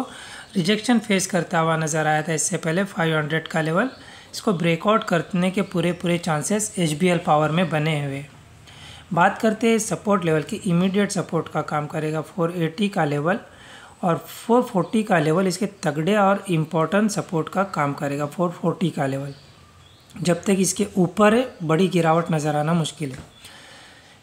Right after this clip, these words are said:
आने वाले trading day में हमको फ़ाइव हंड्रेड तक का जंप देखने के लिए मिल सकता है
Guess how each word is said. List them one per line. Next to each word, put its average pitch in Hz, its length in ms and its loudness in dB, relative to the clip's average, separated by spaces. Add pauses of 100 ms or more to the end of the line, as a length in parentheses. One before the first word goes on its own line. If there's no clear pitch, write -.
(380)
आने 202 220 6
वाले 233 220 6
trading 220 360 4
day 220 100 4
में 226 160 4
हमको 196 340 0
फ़ाइव 202 280 4
हंड्रेड 202 300 2
तक 196 160 -2
का 208 140 0
जंप 185 240 4
देखने 175 340 2
के 175 100 0
लिए 170 140 2
मिल 165 140 0
सकता 175 340 -2
है 247 140 0